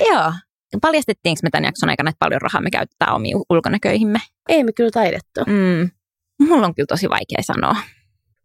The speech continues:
Speaker 1: Mut
Speaker 2: ei
Speaker 1: jotain
Speaker 2: mulla, ei
Speaker 1: satoja
Speaker 2: mulla,
Speaker 1: euroja
Speaker 2: siis
Speaker 1: vuodessa. Kyllä.
Speaker 2: No joo, mä olisin sanonut, niinku, että satoja euroja kuukaudessa. <laughs>
Speaker 1: Okei, joo.
Speaker 2: Joo.
Speaker 1: Joo.
Speaker 2: Joo,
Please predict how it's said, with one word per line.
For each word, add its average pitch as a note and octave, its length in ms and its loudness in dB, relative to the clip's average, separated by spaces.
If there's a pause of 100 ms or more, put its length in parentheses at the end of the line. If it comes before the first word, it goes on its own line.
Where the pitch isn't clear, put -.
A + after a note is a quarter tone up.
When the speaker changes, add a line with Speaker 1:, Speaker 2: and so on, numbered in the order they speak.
(420)
Speaker 1:
Mut A#3 160 4
Speaker 2:
ei - 80 4
Speaker 1:
jotain D4+ 180 2
Speaker 2:
mulla, D4+ 160 -2
ei - 20 -2
Speaker 1:
satoja E4+ 180 -2
Speaker 2:
mulla, - 140 -4
Speaker 1:
euroja F3 200 -4
Speaker 2:
siis D3+ 140 -2
Speaker 1:
vuodessa. F3+ 420 -6 (460)
Kyllä. G2+ 220 0 (300)
Speaker 2:
No F3 260 4
joo, E3+ 180 2 (240)
mä E3+ 120 0
olisin D#3 240 -2
sanonut, C3 220 -2
niinku, A#2 160 -2
että - 100 -8
satoja - 280 0
euroja - 280 0
kuukaudessa. - 580 -2 (220)
<laughs> - 160 -6
Speaker 1:
Okei, D#3+ 400 0
joo. D3+ 140 2
Speaker 2:
Joo. E3+ 140 2 (160)
Speaker 1:
Joo. C#4+ 180 0 (240)
Speaker 2:
Joo, D#3 160 0